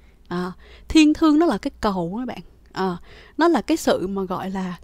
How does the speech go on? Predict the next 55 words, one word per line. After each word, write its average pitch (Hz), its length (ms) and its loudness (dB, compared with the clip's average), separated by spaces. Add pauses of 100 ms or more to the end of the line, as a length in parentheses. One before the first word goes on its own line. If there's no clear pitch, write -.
(360)
giống 320 100 4
như 349 120 8
khi 311 140 2
mình 233 180 2
mất 262 180 2
rồi, 202 160 -2
mình 190 160 -4
đi 247 80 -4
qua 254 260 -2
cái 294 100 -4
cầu 185 240 -4
thiên 240 200 -6
thương 247 300 -4
đó. 262 140 -8 (480)
Đó, 220 240 -10 (200)
để - 140 -2
biết 294 320 2
được 196 180 -2
rằng 180 220 -8
là 165 260 -12 (400)
những 233 220 -4
gì 180 220 -2
nữa 180 240 -4
cuộc 202 140 -8
đời 185 220 -6
trước 294 220 -2
của - 100 -8
chúng 269 220 -4
ta 220 200 -6
sống 233 180 -8
như 277 160 -2
thế 254 140 -8
nào, 165 260 -6 (340)
chúng 269 180 -4
ta 262 80 -12
có 254 120 0
qua 226 240 -2
được 180 140 -10
hay 214 100 -8
không. 202 260 -12 (320)
Cho 262 120 0
nên 254 160 0
cái 269 80 0
cung 247 240 -6
hạn 226 280 -8
mà 180 80 -4
đến 240 220 -4
cung, 240 180 -6
cái 262 140 -16
cung, 240 140 -6 (200)
cái 277 120 -4
cung 233 240 -4
mà 208 60 -2
nô 233 320 2
á, 277 60 -4